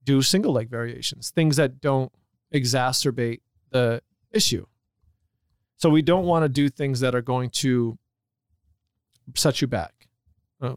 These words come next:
I had this with a remote training client who every time push-ups would come up, it would bother their shoulders.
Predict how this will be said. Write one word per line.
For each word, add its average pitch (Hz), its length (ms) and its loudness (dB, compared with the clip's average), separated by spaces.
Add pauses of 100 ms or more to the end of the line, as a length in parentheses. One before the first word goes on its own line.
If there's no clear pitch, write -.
I 147 80 -4
had 139 240 0
this 131 200 -2
with 127 120 -2
a 127 100 -2
remote 131 300 -4
training 123 300 -4
client 123 400 -6
who 123 400 -2
every 147 160 0
time 139 220 -2
push-ups - 480 -2
would 131 100 -12
come 123 200 -4
up, 120 180 -4 (640)
it 147 120 2
would 131 140 4
bother 127 260 0
their 117 140 -6
shoulders. - 680 -8